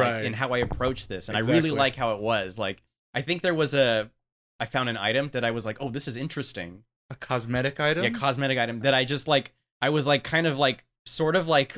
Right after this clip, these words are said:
Speaker 2: running and being, like, very, like, "Oh my God, oh my God, this is crazy, this is crazy." And then I stopped and I was like, "What is that?" And then I was like, "Oh my gosh, it's this thing?" And I was like,
Speaker 1: Mm-hmm.
Speaker 2: "This is crazy." Okay, I'll say, uh, it has to do with, like,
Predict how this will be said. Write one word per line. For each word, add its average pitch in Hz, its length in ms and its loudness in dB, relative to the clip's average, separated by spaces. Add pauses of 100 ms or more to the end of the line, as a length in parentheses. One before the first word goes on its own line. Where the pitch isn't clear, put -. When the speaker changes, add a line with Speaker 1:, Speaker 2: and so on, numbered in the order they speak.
(120)
Speaker 2:
running 131 500 0
and 135 140 0
being, 135 240 2
like, 117 200 0
very, 120 280 2
like, 113 280 2
"Oh 113 80 -2
my 110 100 0
God, 104 200 2
oh 104 60 -2
my 98 100 -2
God, 101 180 0
this 104 140 -4
is 107 100 -4
crazy, 104 300 -4
this 101 120 -8
is - 60 -8
crazy." 101 300 -4
And 110 80 -4
then 95 80 -6
I 90 60 -6
stopped 107 460 -2
and 101 60 -6
I 95 40 -6
was 92 60 -10
like, 95 120 -10
"What 156 120 -2
is 127 120 -6
that?" 123 320 0
And 110 120 -6
then 104 100 -6
I 92 60 -6
was 98 140 -8
like, 95 200 -14
"Oh 131 80 -2
my 151 140 -2
gosh, 127 260 0
it's 113 140 -12
this 131 320 -2
thing?" 277 240 -4
And 208 80 -2
I 185 40 2
was 131 100 2
like, 127 100 2
Speaker 1:
Mm-hmm. 113 140 -8
Speaker 2:
"This 175 140 -2
is 285 120 -6
crazy." 277 600 -2 (320)
Okay, 139 120 4
I'll 120 120 -2
say, 139 280 0
uh, 143 140 -2
it 143 140 -2
has 156 380 -4
to 180 120 -2
do 151 300 -2
with, 139 260 -2
like, 120 300 -4